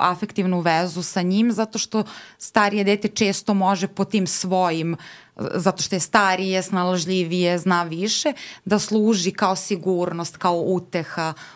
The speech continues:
ovom mlađem detetu i može da se desi i obrnuto i to je jako taj moment, e, traženja sigurnosti i brige i utehe od našeg brata ili sestre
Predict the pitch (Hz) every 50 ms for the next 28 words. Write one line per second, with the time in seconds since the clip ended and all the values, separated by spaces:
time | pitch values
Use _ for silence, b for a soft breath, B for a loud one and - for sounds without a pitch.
0 | B B B 170 180 180 185 175 175 170 180 185 190 214 208 175 151 170 - -
1 | 277 277 - 294 269 254 240 220 220 214 226 220 247 233 - - 202 202 208 226
2 | 240 - - 262 226 202 190 180 180 185 220 277 294 294 302 302 302 - 277 254
3 | 240 233 - - 247 247 262 269 254 233 240 262 285 - - 277 254 - B B
4 | B B B B - 240 247 262 247 233 226 233 254 269 262 247 233 220 202 -
5 | - - - - - - - 208 202 202 202 202 - 196 196 208 233 - 208 208
6 | 233 214 220 208 202 190 - - - - - - 214 170 - - 175 180 185 196
7 | 214 233 285 320 - - - - 285 254 226 - - 202 160 - 196 190 196 208
8 | 214 220 202 165 147 180 180 175 180 185 180 185 196 220 220 - 254 254 254 -
9 | - 320 330 330 B B B B B B B B - 220 196 214 208 208 208 -
10 | 190 196 185 202 202 214 220 - 247 214 208 208 - - 180 104 110 208 - -
11 | - 302 302